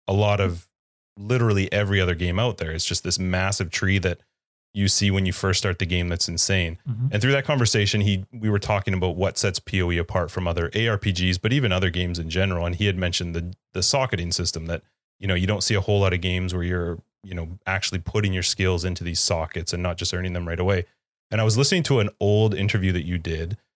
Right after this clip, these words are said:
Speaker 1: and I don't remember who it was with. It was with a couple guys, and, and they were talking to you about Path of Exile. They clearly didn't play Path of Exile. I think you were there more as, like, a,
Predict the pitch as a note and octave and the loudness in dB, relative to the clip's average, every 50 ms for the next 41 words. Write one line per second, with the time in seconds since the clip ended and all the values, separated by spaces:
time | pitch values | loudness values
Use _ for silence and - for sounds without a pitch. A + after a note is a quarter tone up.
0 | _ _ _ _ _ - G#2 G2+ G2 G2 G2 G2 G2 G2 G2+ G2 - - A2+ A2+ | _ _ _ _ _ -2 0 2 2 4 2 2 2 0 -2 -2 -4 -4 -4 -2
1 | A#2+ - D#3 - B2 A#2 A2+ A#2 A2+ G#2+ F#2+ E2+ A2 G#2+ G2 F2+ F#2+ F#2+ F2+ - | 0 0 0 2 2 2 4 4 4 4 4 4 4 4 4 2 0 0 0 0
2 | F2+ G2 F#2+ F2 - - F#2 G2 F#2 E2+ F#2+ G#2 G#2 - G2+ - - G#2+ G2 G2+ | 0 2 2 0 0 -2 -2 -2 -2 0 0 0 0 0 -2 -2 -2 -2 -2 0
3 | E2+ F#2 F#2 F2+ F2+ F#2+ F#2 F2 F#2 F2+ F2+ F2+ - G2+ F#2 F2+ F#2 F2+ F2 - | 0 0 0 2 2 0 0 -2 -2 -4 -6 -6 -4 -4 -2 0 0 0 0 0
4 | - A2+ A2+ - A2+ G2 F#2+ G2 F#2 F2+ F2 - - F#2 F2 F#2 F2 F#2 - - | 0 0 0 0 0 2 2 2 2 2 0 -2 -2 -2 -2 0 0 0 2 2
5 | F#2 F2+ F#2+ G#2+ G#2 - - - D3 C#3+ C#3 C3 A2+ G2 A2+ F#2+ G#2 G2 - - | 2 4 4 2 2 0 2 2 4 4 4 2 2 2 0 0 0 -2 0 0
6 | G2+ F#2+ F#2 - - F2 E2+ - E2+ F#2 E2+ - - F2 D#2 D#2+ F2 - G#2+ G#2+ | 2 2 2 0 -2 -4 -4 -2 -2 -2 -2 -2 -2 -4 -4 -4 -4 -2 -2 0
7 | - A2+ G#2+ G2 F2 F#2+ F#2 F#2+ F#2 F#2 F#2 F2+ F2+ F2+ E2+ E2+ E2 - E2 E2 | 2 4 4 4 4 4 4 4 4 2 2 2 2 2 0 -2 -2 -4 -4 -6
8 | D#2+ D2+ - | -6 -8 -10